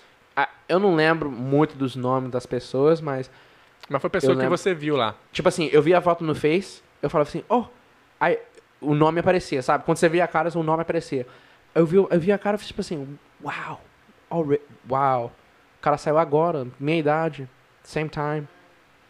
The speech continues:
Speaker 1: E perdeu a, perdeu a cabeça, perdeu a vontade.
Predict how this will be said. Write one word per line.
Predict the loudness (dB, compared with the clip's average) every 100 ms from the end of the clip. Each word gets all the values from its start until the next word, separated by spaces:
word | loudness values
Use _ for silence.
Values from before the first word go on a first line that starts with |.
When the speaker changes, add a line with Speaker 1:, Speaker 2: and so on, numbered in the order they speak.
| _
Speaker 1:
E | -10
perdeu | -2 -2 0 2 2 0
a, | -4 -6 -10 -14 -20 _ _ _ _ _ _ -10
perdeu | -4 -2
a |
cabeça, | -2 -2 -2 -2 -4 -18 -2
perdeu | 2 2
a |
vontade. | 0 -2 -2 -2 -4